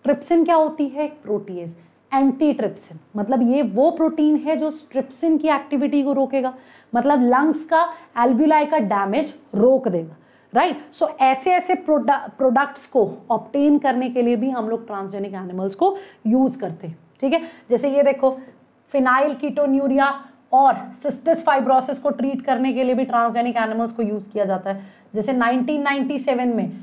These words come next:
पहली ट्रांसजेनिक काऊ रोजी बनाई गई थी, जिसमें, जिसके मिल्क में ना बच्चे, जिसका मिल्क ह्यूमन प्रोटीन एनरिच्ड था, मतलब ये मदर्स के, मदर के मिल्क से भी ज़्यादा न्यूट्रिश-, अ, न्यूट्रिशियस था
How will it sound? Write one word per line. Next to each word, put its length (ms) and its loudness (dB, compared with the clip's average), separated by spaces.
पहली 340 2
ट्रांसजेनिक 720 0
काऊ 400 2
रोजी 680 2
बनाई 340 4
गई 180 0
थी, 160 -4
जिसमें, 540 -2
जिसके 280 -4
मिल्क 320 0
में 160 0
ना 100 0
बच्चे, 440 -2
जिसका 260 0
मिल्क 260 2
ह्यूमन 280 2
प्रोटीन 540 2
एनरिच्ड 460 -2
था, 220 -20
मतलब 240 2
ये 100 6
मदर्स 560 2
के, 140 -6
मदर 380 2
के 100 0
मिल्क 300 4
से 120 -2
भी 120 2
ज़्यादा 460 0
न्यूट्रिश-, 440 -4
अ, 500 -6
न्यूट्रिशियस 600 -4
था 60 -20